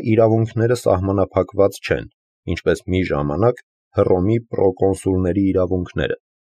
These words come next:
որոնք նվաճված բոլոր երկրներում կատարում են սենատի կամքը։ Նրանցից յուրաքանչյուրը դիկտատոր է, ինքնիշխան տիրակալ։ Նրա որոշումները ենթակա չեն բողոքարկման և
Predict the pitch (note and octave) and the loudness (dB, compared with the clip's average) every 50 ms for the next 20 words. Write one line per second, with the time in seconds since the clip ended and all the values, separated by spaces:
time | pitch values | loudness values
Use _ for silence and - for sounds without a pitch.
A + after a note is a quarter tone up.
0 | _ _ _ _ E2+ E2+ F2+ F#2 F2+ E2+ - - F#2 F2+ F2 F#2+ F2+ E2 - F2+ | _ _ _ _ 0 2 2 2 2 0 -2 -2 -2 2 4 2 2 2 0 0
1 | F#2 F2 E2 - F#2 F#2 F#2 F#2+ F#2 F2+ F2+ D#2 C#2+ C#2+ C2+ - - - D2+ C#2+ | 2 2 2 0 -6 -2 0 2 2 4 2 0 0 -2 -4 -4 -2 -4 -4 -4
2 | D#2 C#2+ C#2 D2 G#2+ C3 D3 C#3 - _ _ _ _ _ - - D#2+ D#2 - C#2+ | -2 -4 -2 0 0 0 0 -2 -6 _ _ _ _ _ -2 0 0 2 2 0
3 | C#2+ D#2+ G2+ A#2 A2 G#2+ A2+ - - - - E2 D2 C#2 C2+ C2+ - - F2+ F2 | 0 0 0 -2 -2 -4 -6 -8 -8 -4 -4 -2 -2 -2 -4 -6 -4 -6 -6 -6
4 | - _ _ _ _ - G#2 F2+ D2 - - - - - - _ _ _ _ _ | -8 _ _ _ _ -2 -2 0 -2 -4 -8 -12 -14 -16 -16 _ _ _ _ _
5 | _ _ _ _ _ _ _ _ - A2 A2 B2+ C#3+ D#3 C#3+ - F#3 - - C#3+ | _ _ _ _ _ _ _ _ -2 2 2 4 2 2 0 -2 -4 -4 0 0
6 | C3 C3 B2+ A#2+ - A2+ G2+ G2 - - A#2 A2+ A#2+ A#2 G#2+ G#2 G#2+ G#2+ - _ | 2 2 2 2 2 0 0 0 0 0 2 2 2 2 2 0 -2 -4 -2 _
7 | A2+ G#2 - - F2 D2 - - G#1+ - _ _ _ _ _ _ _ _ _ _ | 0 0 2 2 0 0 0 -2 -4 -6 _ _ _ _ _ _ _ _ _ _
8 | _ - G#2+ G#2 G2+ - - F#2+ F#2 F2 - - - E2+ D#2+ E2 F2+ - - G2 | _ -2 0 0 0 -2 -2 -2 -2 -2 -4 -6 -4 -2 -2 -2 -2 -2 0 2
9 | F#2+ F#2+ F#2 - - - - - - _ _ _ _ _ _ _ _ _ _ E2+ | 2 2 2 2 -2 -4 -4 -6 -12 _ _ _ _ _ _ _ _ _ _ 0
10 | F2+ F#2+ G2 G#2 G2 F2+ F2+ F2 F2+ E2 - - E2+ E2 F2+ G2+ A2+ B2 C3 A2 | 2 4 4 4 4 2 2 2 2 0 0 -2 -2 0 2 2 2 2 2 2
11 | A2+ A#2 B2 - C3+ B2+ B2 - A2 F2+ - - C2+ B1 - C2+ C#2 D2+ C#2+ C#2 | 2 0 0 2 0 0 2 2 2 2 2 -2 -6 -6 -4 -2 0 0 0 0
12 | C2+ D2 - - - - - - F#2+ G2 G#2 B2+ D3+ C3+ - _ _ _ _ _ | -2 -2 -2 -4 -4 -6 -6 -4 -2 0 0 0 0 -2 -6 _ _ _ _ _
13 | F2+ F#2 G2+ A#2 - | 0 2 2 2 2